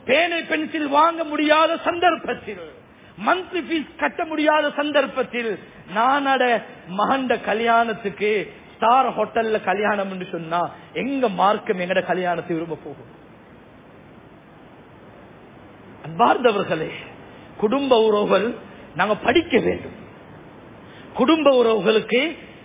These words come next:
முக்கியத்துவம் கொடுக்க வேண்டும். உலமாக்கள் வகைப்படுத்திருக்கிறார்கள், குடும்ப உறவுகள்ல யார் யார எப்படி எப்படி முக்கியத்துவம் கொடுக்கணும்,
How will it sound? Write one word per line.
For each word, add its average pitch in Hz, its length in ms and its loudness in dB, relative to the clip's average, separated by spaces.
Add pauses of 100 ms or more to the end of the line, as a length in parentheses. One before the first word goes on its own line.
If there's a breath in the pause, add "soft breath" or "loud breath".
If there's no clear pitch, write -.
(260)
முக்கியத்துவம் 240 760 0
கொடுக்க - 300 0
வேண்டும். 147 380 -14 (500)
உலமாக்கள் 202 580 2
வகைப்படுத்திருக்கிறார்கள், 170 1120 0 (1000)
குடும்ப 208 440 2
உறவுகள்ல 165 500 2 (440)
யார் 190 360 4
யார 170 440 2 (340)
எப்படி 226 360 2
எப்படி 214 300 2
முக்கியத்துவம் 180 600 -2
கொடுக்கணும், 143 420 -4